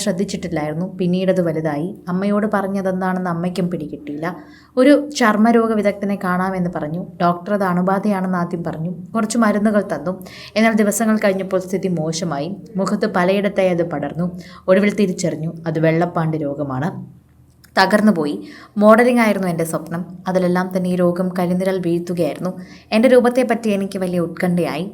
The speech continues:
ഞാൻ വീട്ടിൽ അടച്ചിട്ട് തുടങ്ങി. പക്ഷേ സ്കൂളിൽ പോകാൻ പറ്റില്ലല്ലോ. അവിടെ ആരെങ്കിലും തിരിച്ചറിഞ്ഞാൽ പരിഹാസം മാത്രമായിരിക്കും ലഭിക്കുക എന്നായി. ഏഴാം ക്ലാസ്സിൽ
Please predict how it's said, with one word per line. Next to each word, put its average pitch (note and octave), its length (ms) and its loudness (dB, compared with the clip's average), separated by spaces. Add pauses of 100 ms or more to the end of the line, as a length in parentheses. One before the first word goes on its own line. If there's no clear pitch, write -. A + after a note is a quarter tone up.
(280)
ഞാൻ F#3 120 2 (500)
വീട്ടിൽ G3 300 -2 (160)
അടച്ചിട്ട് E3+ 400 -4
തുടങ്ങി. D#3+ 260 -4 (380)
പക്ഷേ A#3 240 -4
സ്കൂളിൽ A#3+ 420 2
പോകാൻ F#3 320 0
പറ്റില്ലല്ലോ. D#3 460 -4 (320)
അവിടെ F#3 260 0
ആരെങ്കിലും F#3+ 400 -4
തിരിച്ചറിഞ്ഞാൽ F#3+ 580 -6
പരിഹാസം F#3 520 -2
മാത്രമായിരിക്കും F#3 680 -2
ലഭിക്കുക E3 320 -6 (140)
എന്നായി. D3 280 -6 (580)
ഏഴാം B3 240 4
ക്ലാസ്സിൽ B3 260 0